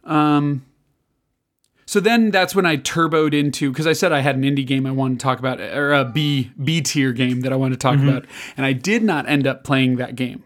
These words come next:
Speaker 1: Like, I had it in mind when we talked last, but I did not end up playing it because I was speeding through Mass Effect two, and the reason why was, Trees, I have decided I'm going to purchase, keep my pre-order, purchase, and play Ghostwire Tokyo.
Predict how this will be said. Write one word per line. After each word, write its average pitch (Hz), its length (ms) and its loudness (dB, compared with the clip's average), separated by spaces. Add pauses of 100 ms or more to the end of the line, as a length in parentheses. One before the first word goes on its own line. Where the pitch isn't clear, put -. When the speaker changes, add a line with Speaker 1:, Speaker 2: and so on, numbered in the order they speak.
(120)
Speaker 1:
Like, 143 160 0
I 143 100 4
had 156 180 2
it 156 100 2
in 135 80 -2
mind 135 300 2
when 127 120 0
we 127 120 -2
talked 120 320 -4
last, - 320 -8
but 135 80 -2
I 135 40 -2
did 143 160 0
not 147 160 0
end 139 140 0
up 131 100 -8
playing 143 240 0
it 127 120 -4 (240)
because 151 180 0
I 151 60 4
was 131 80 0
speeding 180 340 0
through 147 120 -4
Mass 139 200 -2
Effect 131 260 -8
two, 175 320 0 (280)
and 135 100 0
the 131 60 2
reason 160 320 -2
why 196 180 0
was, 139 280 0 (280)
Trees, 233 420 0
I 196 120 2
have 165 220 0
decided 190 680 0
I'm 143 200 0
going 143 340 0
to 120 320 -4 (280)
purchase, 240 640 -2 (1120)
keep 226 220 -2
my 214 100 2
pre-order, 190 460 2
purchase, 202 540 -2
and 156 260 0
play 139 460 0
Ghostwire 127 600 0
Tokyo. 123 560 -6